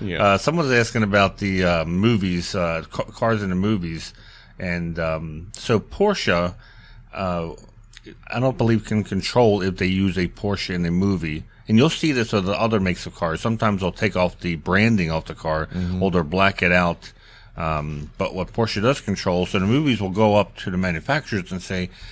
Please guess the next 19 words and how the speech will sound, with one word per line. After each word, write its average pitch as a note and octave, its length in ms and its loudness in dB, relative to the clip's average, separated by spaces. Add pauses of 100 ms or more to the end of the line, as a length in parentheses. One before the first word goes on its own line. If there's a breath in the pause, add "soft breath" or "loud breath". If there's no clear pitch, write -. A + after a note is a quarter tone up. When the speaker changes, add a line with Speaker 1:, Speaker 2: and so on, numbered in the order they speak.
(140 loud breath)
Speaker 2:
"Hey, B2+ 280 2
we A2+ 160 2
need A2 180 2
to G2+ 80 -2
use G2+ 300 0
five G#2 420 4
of F2+ 160 0
your F2 100 0
cars F2+ 460 2
for F#2 200 -6
a E2+ 40 -2
movie." F#2 440 0 (540 soft breath)
And, F#2+ 320 0
uh, F#2 200 -2
most A#2 260 0
times G2+ 220 2
they'll F#2+ 100 2
say, F2+ 180 0
"Sure." F2+ 540 0